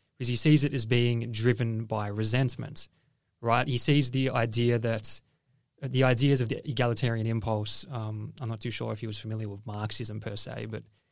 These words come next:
the egalitarian impulses, particularly of socialism, um, to be driven by a resentment of the higher from the lower. So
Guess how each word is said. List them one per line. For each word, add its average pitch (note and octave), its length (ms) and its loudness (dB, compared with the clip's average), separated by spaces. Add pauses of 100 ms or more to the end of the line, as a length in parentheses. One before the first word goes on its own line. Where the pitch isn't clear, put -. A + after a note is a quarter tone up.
(300)
the A2 360 0
egalitarian A#2+ 580 2
impulses, A2+ 420 -2
particularly A2 420 -4
of G2+ 80 -6
socialism, G#2+ 640 -6 (640)
um, A2 400 -2 (560)
to B2+ 120 -2
be A#2+ 160 -2
driven A#2+ 720 2
by A2+ 240 0
a A2+ 80 0
resentment A2 420 -2
of G#2+ 120 -6
the G#2 80 -6
higher G#2 420 -6 (400)
from A#2+ 360 -2
the G#2+ 80 -4
lower. G#2+ 340 -6 (640)
So C3 380 2